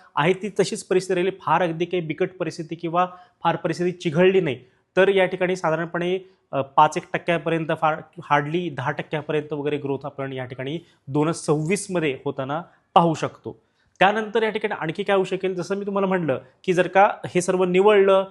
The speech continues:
किंवा या ठिकाणी फेडनी व्याज वगैरे वाढवले, तर साधारणपणे पाच ते वीस टक्क्यांपर्यंत सोन्यामध्ये घसरण देखील होऊ शकते दोन हजार सव्वीसमध्ये.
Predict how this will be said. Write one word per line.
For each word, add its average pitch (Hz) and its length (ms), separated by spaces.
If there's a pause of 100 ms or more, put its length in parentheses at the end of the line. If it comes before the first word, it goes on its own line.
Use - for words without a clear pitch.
(180)
किंवा 165 180
या 160 100
ठिकाणी 160 240
फेडनी 165 300
व्याज 151 240
वगैरे 151 180
वाढवले, 160 400
तर - 380
साधारणपणे 214 760
पाच - 720
ते 247 100
वीस 180 440 (120)
टक्क्यांपर्यंत 175 760 (320)
सोन्यामध्ये 180 720
घसरण 170 480
देखील 156 420
होऊ 143 140
शकते - 520 (300)
दोन 147 100
हजार 156 120
सव्वीसमध्ये. 180 680